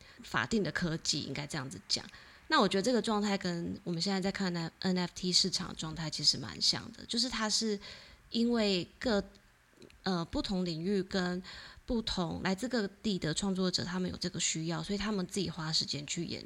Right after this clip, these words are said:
究。那在十九世纪的时候，其实那时候只有很少数的人是抱持着摄影可以传达艺术性这样子的观点。然后摄影术取得专利之后，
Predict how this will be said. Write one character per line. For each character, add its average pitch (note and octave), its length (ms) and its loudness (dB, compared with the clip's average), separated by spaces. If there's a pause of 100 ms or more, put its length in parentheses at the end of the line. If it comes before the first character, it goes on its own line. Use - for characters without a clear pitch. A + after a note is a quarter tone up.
究。 - 240 -4 (380)
那 D#4 100 0
在 D#4 160 4
十 G3+ 200 6
九 F3+ 180 2
世 G3+ 180 4
纪 F#3+ 140 2
的 F3+ 80 2
时 - 160 8
候， E3+ 300 0 (340)
其 C4+ 140 4
实 D4+ 60 2
那 E4 120 8
时 C4+ 100 8
候 A#3+ 140 6
只 A#3 120 2
有 F#3+ 100 4
很 F3+ 260 2
少 E3 240 6
数 G#3+ 180 2
的 E3+ 140 2
人 - 180 -4
是 G#3 160 6
抱 G3 240 2
持 E3 200 6
着 E3+ 240 0
摄 G#3+ 180 6
影 E3 120 -2
可 - 120 -4
以 E3 80 2
传 D#3+ 240 -2
达 D#3+ 160 -2
艺 G3+ 100 0
术 F3+ 200 0
性 E3 240 0
这 E3+ 100 -2
样 D#3 100 -6
子 - 100 -16
的 - 100 -8
观 - 260 -8 (100)
点。 - 160 -6 (580)
然 G3+ 120 0
后 C4+ 200 2
摄 C4 200 6
影 F3+ 80 4
术 A3+ 160 0
取 F3 180 -2
得 E3 140 -2
专 F#3 260 0
利 G3+ 120 0
之 F3 200 0
后， F3+ 240 -2